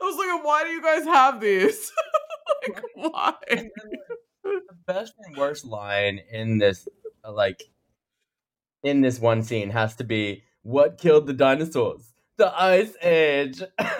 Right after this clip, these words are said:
Speaker 1: Oh, God.
Speaker 2: And as the frozen, okay, listen, but as the frozen dinosaur is coming down, like, on top of Batman and Robin, it's making, like, a dinosaur type sound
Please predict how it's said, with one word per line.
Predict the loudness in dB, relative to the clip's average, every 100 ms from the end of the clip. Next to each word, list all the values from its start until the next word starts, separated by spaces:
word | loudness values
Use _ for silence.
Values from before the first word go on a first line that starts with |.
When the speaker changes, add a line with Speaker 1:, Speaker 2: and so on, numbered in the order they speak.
| -6 -8 -10 -8 0
Speaker 1:
Oh, | 4 6 4 2 -2 2
God. | 4 6 6 6 4 0 -10 -20 _ _ _ _ -18
Speaker 2:
And | -12 -2 2
as | 2 2 0
the | 0 0 -6
frozen, | -8 -8 -12 -14
okay, | -8 -8
listen, | -8 -10 -14 _ -20 0
but | 2 2 4
as | 4 4
the | 2
frozen | 0 2 2 2 0
dinosaur | 2 2 2 -4 -2 0 -2
is | -6 -12
coming | -2 0 2 2
down, | 2 2
like, | 0 0
on | -2 0
top | 0 0
of | 0
Batman | -4 -2 -2
and | 0
Robin, | 0 0 -4 -8 _ _ _
it's | -6 0
making, | 2 2 2 2
like, | 2 2
a |
dinosaur | -4 0 2 2 -2 2 2
type | 2 2 0 -2
sound | -4 0 2 2 0 -2